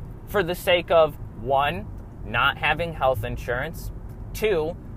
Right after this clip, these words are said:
not being able to survive without employment and therefore living in awful circumstances where if I have covid, I might not go to the doctor because then I don't get paid.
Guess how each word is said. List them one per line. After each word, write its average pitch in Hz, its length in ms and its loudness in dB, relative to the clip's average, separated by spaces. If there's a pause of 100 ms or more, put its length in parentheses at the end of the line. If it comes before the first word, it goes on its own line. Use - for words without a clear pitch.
not 143 300 2
being 165 320 -2
able 160 360 2
to 160 220 -4
survive 143 640 2
without 135 380 2
employment 143 720 -4
and 135 160 -6
therefore 131 420 0
living 131 440 -2
in 123 160 -4
awful 113 420 0
circumstances 123 920 -6
where 120 320 0 (720)
if 135 140 0
I 151 160 6
have 151 200 2
covid, 151 580 2 (520)
I 214 100 8
might 233 240 0
not 175 220 -2
go 175 160 4
to 165 80 0
the 147 80 -2
doctor 160 440 4
because 147 300 -4
then 147 220 0
I 143 100 2
don't 147 220 -4
get 113 180 -2
paid. 131 320 0